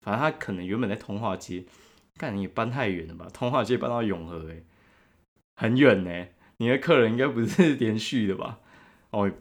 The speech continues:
应该都是自己在地的客人啊。反正他就躲在一个小巷子里面，就是乐华夜市对面那个巷子，再走一阵，然后再转一下。反正你可以去查潮州肉圆，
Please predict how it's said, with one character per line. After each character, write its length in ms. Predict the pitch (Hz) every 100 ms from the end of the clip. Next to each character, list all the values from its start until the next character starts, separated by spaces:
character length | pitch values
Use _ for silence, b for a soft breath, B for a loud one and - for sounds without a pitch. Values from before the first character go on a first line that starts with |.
| -
应 160 | 139
该 180 | 147 143
都 240 | 143 135
是 180 | 135 143
自 140 | 117 123
己 100 | 95
在 180 | 123
地 160 | 110 110
的 80 | 98
客 200 | - 101
人 160 | - -
啊。 100 | -
反 100 | 113
正 60 | 113
他 80 |
就 120 | 139 147
躲 200 | 98 98
在 60 |
一 40 | 104
个 80 |
小 160 | 107 90
巷 220 | 110 98
子 100 | 92
里 120 | 92 -
面， 220 | 62 - - _ b b b b _ _
就 120 | 123
是 120 | 120
乐 180 | 135 131
华 160 | 107 95
夜 140 | 110
市 340 | 107 110 107 - _ _ _
对 140 | 147
面 220 | 123 120 110
那 80 |
个 100 | 104
巷 280 | 101 110 92
子， 180 | 92 92
再 160 | 101 101
走 300 | - 87 87
一 40 |
阵， 320 | - 113 95 - -
然 100 | 101
后 60 |
再 120 | 104
转 220 | 104 90 82
一 60 | -
下。 260 | - - -
反 100 | 101
正 240 | 117 131 123
你 120 | 92
可 120 | 127
以 60 | 113
去 80 |
查 300 | 110 - 98
潮 260 | - - 95
州 220 | 98 107
肉 200 | 110 95
圆， 200 | - 57